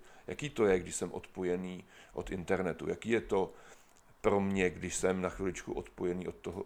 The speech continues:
od toho mobilního, mobilního signálu? Jo? Te-, te-, takže používat mobilní telefon opravdu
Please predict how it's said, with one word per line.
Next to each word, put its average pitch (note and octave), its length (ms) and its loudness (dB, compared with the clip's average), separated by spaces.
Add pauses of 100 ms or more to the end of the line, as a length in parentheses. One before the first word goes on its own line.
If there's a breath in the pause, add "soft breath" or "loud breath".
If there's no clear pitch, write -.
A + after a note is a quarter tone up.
(180)
od F#2 380 -8
toho F#2 580 2 (760)
mobilního, F#2+ 800 2
mobilního F#2 480 -6
signálu? E2+ 580 -4 (1800 loud breath)
Jo? - 180 -8 (180)
Te-, G2 160 -2
te-, G#2 240 -2
takže A#2+ 520 4 (400)
používat A#2+ 580 2
mobilní A#2 440 0
telefon - 640 -2
opravdu B2 760 0